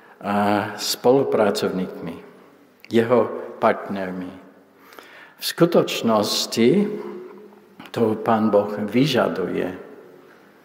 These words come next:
Ten spôsob, akým vytvorí novú zem, a je spolupráca medzi nami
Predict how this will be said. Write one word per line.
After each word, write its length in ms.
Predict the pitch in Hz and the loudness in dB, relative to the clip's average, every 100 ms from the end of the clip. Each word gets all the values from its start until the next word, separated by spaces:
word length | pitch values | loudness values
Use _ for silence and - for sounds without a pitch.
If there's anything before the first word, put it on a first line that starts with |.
| _ _ _ - - - - - - - - | _ _ _ -20 -20 -20 -20 -20 -20 -14 -2
Ten 160 | 120 | 0
spôsob, 840 | 120 - - 156 - 165 135 - - | 0 -2 4 4 4 2 2 2 0
akým 760 | 156 - 175 156 135 - - 113 | 0 0 0 0 0 -2 -8 2
vytvorí 560 | 127 127 131 123 117 | 2 4 4 6 6
novú 400 | 117 117 135 135 120 | 4 6 6 6 4
zem, 480 | - 104 107 165 180 - - - - - - - - - - - - - - | 4 2 6 4 4 -2 -10 -12 -14 -18 -20 -20 -20 -20 -20 -20 -20 -20 -6
a 320 | 107 110 107 110 - - - - | 0 2 2 0 -6 -14 -16 -8
je 400 | 117 120 113 110 117 - - - - - - - - _ _ _ _ | 0 6 6 6 0 -8 -12 -16 -18 -20 -20 -20 -20 _ _ _ _
spolupráca 1400 | - - - - 143 165 170 139 131 127 - - 123 123 123 | -10 -6 -6 2 6 8 6 2 2 2 2 0 0 0 0
medzi 720 | 113 110 98 104 104 107 107 | 0 0 -2 0 0 0 -4
nami 520 | 104 110 107 110 107 | 0 2 4 4 2